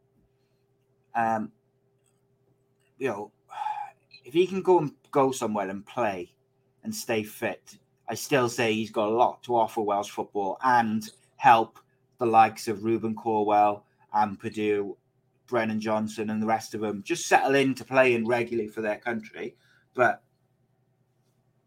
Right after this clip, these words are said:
it's, uh, it's one of them things, isn't it? Like, you just don't know how it's gonna go. Um,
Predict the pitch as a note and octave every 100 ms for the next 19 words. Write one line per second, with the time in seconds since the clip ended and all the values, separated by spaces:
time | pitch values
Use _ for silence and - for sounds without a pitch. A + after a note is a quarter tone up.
0 | _ _ - B2 - - C3+ B2 C3 F#3+
1 | E3 B2+ A#2 C#3+ A#2+ A2 A#2+ G#2 - _
2 | B2 - - - _ _ _ A2+ A#2+ C3
3 | C#3 A#2+ A2+ A2+ A2+ A2 A2+ G#2+ A#2 G#2+
4 | A#2 A2+ G#2+ G2+ - _ _ _ - -
5 | G#2+ A2 G#2+